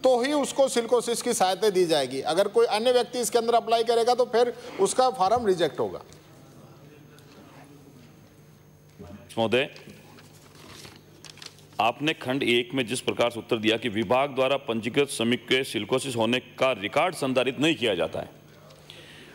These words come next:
Speaker 2: और दूसरी तरफ आप कह रहे हैं कि राज्य सरकार द्वारा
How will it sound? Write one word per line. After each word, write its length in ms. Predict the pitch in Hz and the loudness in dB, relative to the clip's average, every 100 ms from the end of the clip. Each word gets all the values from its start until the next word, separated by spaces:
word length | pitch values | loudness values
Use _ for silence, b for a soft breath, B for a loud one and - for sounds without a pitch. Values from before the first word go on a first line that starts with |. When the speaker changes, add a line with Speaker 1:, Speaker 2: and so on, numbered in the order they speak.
| B - | B 0
Speaker 2:
और 220 | 131 147 - | 0 0 0
दूसरी 260 | 151 175 165 | 0 2 0
तरफ 200 | 156 143 | 0 0
आप 160 | 143 | -2
कह 100 | 131 | 0
रहे 120 | 135 151 | 0 0
हैं 80 | |
कि 60 | 135 | 0
राज्य 200 | 120 131 | 0 -2
सरकार 420 | 143 117 135 135 | -2 0 0 0
द्वारा 360 | 127 127 131 | 0 0 0